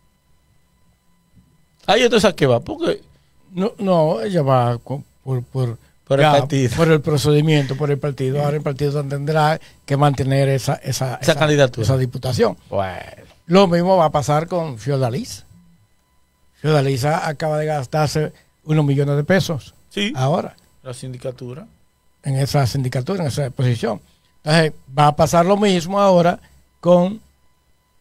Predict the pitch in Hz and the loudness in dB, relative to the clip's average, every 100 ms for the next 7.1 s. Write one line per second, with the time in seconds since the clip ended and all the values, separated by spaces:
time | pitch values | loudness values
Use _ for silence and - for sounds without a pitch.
0 | _ - - _ _ _ _ _ _ _ | _ -20 -20 _ _ _ _ _ _ _
1 | _ _ _ _ _ 143 165 170 147 147 | _ _ _ _ _ 2 2 2 2 2
2 | 143 127 - - _ - - - - 110 | 0 -4 -8 -18 _ -20 -20 -20 -2 2
3 | 120 123 117 113 101 98 92 143 - 110 | 4 4 2 0 -4 -6 -4 -4 -6 -12
4 | - 151 147 127 123 127 127 131 120 120 | -8 -8 -4 -2 0 0 0 -2 -2 -4
5 | 117 110 104 101 95 - - 139 139 170 | -6 -8 -10 -12 -14 -16 -18 -14 2 4
6 | 202 208 220 220 226 - - 240 339 - | 6 6 4 2 0 0 4 2 2 -8